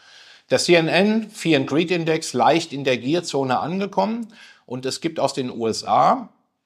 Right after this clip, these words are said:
noch einen anderen Sentimentindikator, den ich mir auch immer sehr gerne betrachte. Das ist nämlich die wöchentliche Umfrage <clears throat>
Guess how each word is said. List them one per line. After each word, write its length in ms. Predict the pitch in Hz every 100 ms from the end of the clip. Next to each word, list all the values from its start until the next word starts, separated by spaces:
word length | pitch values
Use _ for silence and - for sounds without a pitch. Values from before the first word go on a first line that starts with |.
| _
noch 140 | - 113
einen 280 | 123 120 120
anderen 460 | 123 175 190 175
Sentimentindikator, 1600 | 143 127 165 185 202 185 185 170 165 175 - 151 165 180 170 165 -
den 120 | 131
ich 140 | 135
mir 140 | 131 107
auch 100 | 139
immer 160 | 156
sehr 180 | 147 127
gerne 360 | 127 113 135 151
betrachte. 800 | 135 - 117 - - 160 160 160 _ - -
Das 200 | - 110
ist 180 | 131 -
nämlich 400 | 127 123 139 135
die 320 | - 107 85
wöchentliche 580 | 90 151 185 165 139 127
Umfrage 920 | - 127 175 - 117 120 123 131 131 131 _ - - - - - _ _
<clears throat> 360 | - 240 247